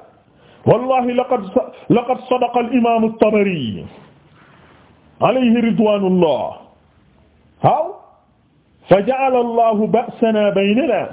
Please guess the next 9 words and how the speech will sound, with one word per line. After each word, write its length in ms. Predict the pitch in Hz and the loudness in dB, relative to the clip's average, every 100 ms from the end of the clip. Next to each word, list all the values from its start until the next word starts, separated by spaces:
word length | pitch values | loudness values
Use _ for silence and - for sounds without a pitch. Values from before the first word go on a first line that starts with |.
| - | -2
suñu 220 | 202 214 | 0 2
doole 240 | 202 202 208 | 2 2 2
yépp 400 | 208 240 294 - | 2 2 0 0
suñu 200 | 277 262 | -2 2
biir 240 | 208 214 | 2 2
la. 120 | 123 - - _ _ _ _ _ _ _ _ _ _ _ _ _ _ _ | -2 -8 -14 _ _ _ _ _ _ _ _ _ _ _ _ _ _ _
S'il 200 | 202 262 | 0 2
s'agit 240 | 277 269 | 0 -2
de 60 | 262 | 0